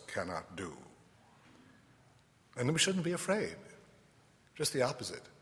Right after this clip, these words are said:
We should have a confidence that goes beyond anything else that we would use except for confidence. We have a confidence that allows us to know that we can do what we are called to do because the Lord has told us that we can.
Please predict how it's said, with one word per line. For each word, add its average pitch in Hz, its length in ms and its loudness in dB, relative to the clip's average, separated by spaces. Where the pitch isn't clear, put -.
We 139 80 -4
should 123 160 4
have 120 140 6
a 110 40 0
confidence 107 680 0
that 107 120 -10
goes 107 240 2
beyond 98 760 4
anything 113 320 -2
else 110 240 4
that 98 120 -8
we 98 80 -4
would 92 140 -8
use 107 340 -2
except - 380 2
for 101 80 -4
confidence. 104 680 -6
We 135 60 -2
have 113 100 2
a 110 40 -4
confidence 117 500 0
that 104 100 -8
allows 113 380 2
us 110 140 2
to 117 120 -6
know 127 240 4
that 104 120 -2
we 107 100 -4
can 104 160 -6
do 101 140 -2
what 92 140 -8
we 101 80 -6
are 110 60 -6
called 98 340 2
to 110 100 -10
do 98 240 -10
because 107 200 -4
the 107 80 -2
Lord 98 220 4
has 95 100 -4
told 104 240 2
us 101 120 0
that 117 120 -4
we 120 100 -6
can. 170 360 -4